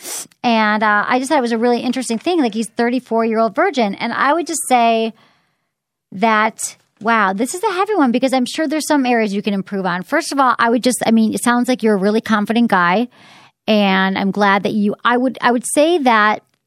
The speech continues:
you don't need to spill it all on the first date.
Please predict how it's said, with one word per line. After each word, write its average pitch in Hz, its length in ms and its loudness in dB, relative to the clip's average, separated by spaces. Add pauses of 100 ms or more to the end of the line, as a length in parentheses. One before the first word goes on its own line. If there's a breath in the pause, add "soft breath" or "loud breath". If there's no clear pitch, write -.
(600)
you 202 120 -2
don't 262 320 2
need 226 200 4
to 214 80 -4
spill 220 300 2
it 202 100 0
all 190 220 4
on 190 80 0
the 180 60 -4
first 185 300 -2
date. 165 260 -6